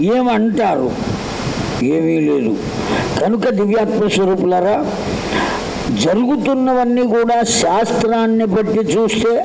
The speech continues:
అన్నీ దోషాలే. కాకపోతే ఒకటి, లోకం ఎటు వెడుతుందో మనం కూడా అటే వెళ్ళాలి. వెళ్ళకపోతే ఆ తర్వాత అది నిలబడుతుందో నిలబడదో తెలియదు.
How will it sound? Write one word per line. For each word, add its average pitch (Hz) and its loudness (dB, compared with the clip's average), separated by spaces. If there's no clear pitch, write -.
అన్నీ 285 2
దోషాలే. 202 0
కాకపోతే 208 0
ఒకటి, 175 2
లోకం 208 2
ఎటు 175 0
వెడుతుందో 214 2
మనం 202 2
కూడా 202 2
అటే 220 2
వెళ్ళాలి. 139 2
వెళ్ళకపోతే 208 2
ఆ 208 2
తర్వాత 202 0
అది 180 2
నిలబడుతుందో 202 2
నిలబడదో 185 2
తెలియదు. 170 2